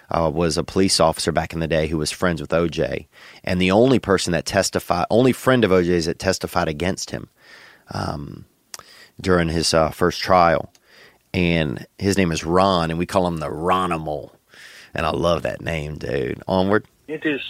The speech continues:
Speaker 2: C J from Dallas calling.
Speaker 1: Hey, C J, and hey, Dallas. I love Dallas, man. I love Dallas, Texas.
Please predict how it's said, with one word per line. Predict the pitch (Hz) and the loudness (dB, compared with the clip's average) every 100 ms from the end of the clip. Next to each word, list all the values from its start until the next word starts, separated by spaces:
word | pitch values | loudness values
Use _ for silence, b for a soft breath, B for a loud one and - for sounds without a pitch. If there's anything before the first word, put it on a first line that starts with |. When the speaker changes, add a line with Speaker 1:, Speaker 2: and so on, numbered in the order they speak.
| - | -6
Speaker 2:
C | 185 185 | -4 -2
J | 151 151 131 117 - | 2 2 2 -2 -8
from | 135 | -4
Dallas | 143 156 160 139 - | 2 4 4 2 -2
calling. | 135 131 123 123 B B B B | -2 0 -2 -6 B B B B
Speaker 1:
Hey, | - 131 | 4 4
C | - 123 | 6 6
J, | 104 123 120 | 8 8 6
and | 107 | 6
hey, | 127 | 4
Dallas. | 113 117 107 101 | 6 6 6 6
I | 123 | 6
love | 123 123 92 | 8 6 6
Dallas, | 101 92 82 - | 6 6 4 0
man. | 90 98 | 2 4
I | |
love | 101 101 78 | 6 4 4
Dallas, | 90 87 80 | 4 4 0
Texas. | - 92 - - - | 0 0 0 -8 -12